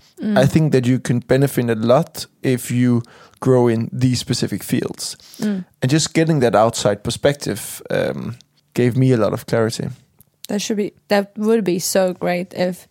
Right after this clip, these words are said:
Speaker 1: everyone gets a mentor at work.
Speaker 2: Yeah.
Speaker 1: In gen-, any work.
Speaker 2: Yeah.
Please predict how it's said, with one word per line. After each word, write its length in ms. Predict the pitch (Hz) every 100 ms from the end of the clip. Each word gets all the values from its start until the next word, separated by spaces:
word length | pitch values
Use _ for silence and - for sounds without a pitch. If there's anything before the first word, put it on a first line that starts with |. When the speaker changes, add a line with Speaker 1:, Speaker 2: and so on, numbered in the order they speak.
| _
Speaker 1:
everyone 360 | 202 190 190 190
gets 180 | 180 196
a 40 |
mentor 580 | 185 185 202 226 233 254 -
at 140 | 208
work. 380 | 202 202 233 - -
Speaker 2:
Yeah. 160 | - - -
Speaker 1:
In 100 | 247
gen-, 180 | 254 -
any 320 | 214 208 185
work. 420 | 156 107 - - -
Speaker 2:
Yeah. 280 | 139 139